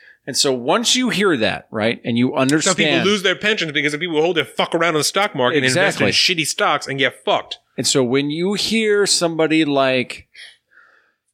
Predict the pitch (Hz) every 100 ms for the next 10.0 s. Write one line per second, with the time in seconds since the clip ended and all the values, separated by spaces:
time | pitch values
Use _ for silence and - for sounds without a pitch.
0 | _ _ _ _ _ _ _ _ _ _
1 | _ _ _ _ _ - 135 139 151 165
2 | 151 107 95 - - 104 107 123 123 120
3 | 120 120 - _ _ 131 - 131 113 127
4 | 113 - - - 135 139 - 135 123 117
5 | 113 110 - 113 98 - _ _ _ _
6 | _ _ _ - 120 135 160 - 156 139
7 | 147 123 131 123 123 - 139 - - 135
8 | 107 - 117 - 120 117 117 107 - 135
9 | 131 127 170 156 110 90 131 120 101 95